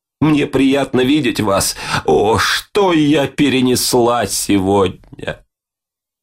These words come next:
Наша спутница погладила худую, изнурённую работой руку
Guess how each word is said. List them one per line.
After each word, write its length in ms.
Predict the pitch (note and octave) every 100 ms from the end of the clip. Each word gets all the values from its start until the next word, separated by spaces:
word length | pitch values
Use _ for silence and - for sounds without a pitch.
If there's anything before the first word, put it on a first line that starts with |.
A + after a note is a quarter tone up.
| _
Наша 260 | G#2+ A#2+ A#2
спутница 480 | - C3 G#2+ G2+ G#2
погладила 480 | G2+ G2+ G#2+ F#2+ F2+
худую, 580 | F#2+ F#2 G#2+ G#2 E2+
изнурённую 680 | E2+ D2+ F2 F2+ G2+ E2+ E2+
работой 420 | E2+ E2+ G2+ D#2+
руку 480 | D#2+ A2+ - D#2+ D2+